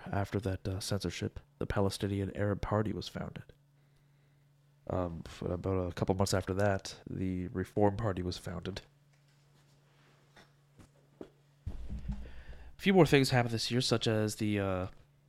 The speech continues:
uh, the, the nineteenth Zionist Congress held between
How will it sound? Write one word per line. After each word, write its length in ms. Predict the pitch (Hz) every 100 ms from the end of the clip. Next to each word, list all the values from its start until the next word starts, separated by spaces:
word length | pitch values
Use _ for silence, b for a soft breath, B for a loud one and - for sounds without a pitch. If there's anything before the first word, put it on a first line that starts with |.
| _ _ _ _ _ _ _ _ _ _ - _ _
uh, 140 | 92 82
the, 220 | 95 98 -
the 380 | 104 98 87 85 - _ -
nineteenth 520 | 107 113 - 120 - -
Zionist 400 | 104 98 98 -
Congress 460 | - 101 90 98 -
held 360 | - 107 104
between 400 | - - - 101